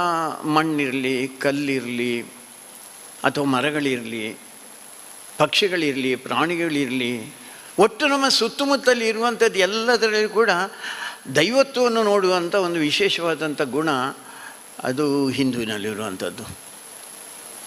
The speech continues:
ಅದಕ್ಕೋಸ್ಕರ ಮಣ್ಣಲ್ಲಿಯೂ ಕಾಣ್ತೇವೆ ನಾವು,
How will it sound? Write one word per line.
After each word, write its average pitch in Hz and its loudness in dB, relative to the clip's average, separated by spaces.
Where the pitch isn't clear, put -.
ಅದಕ್ಕೋಸ್ಕರ 214 4
ಮಣ್ಣಲ್ಲಿಯೂ 208 2
ಕಾಣ್ತೇವೆ 165 0
ನಾವು, 131 -2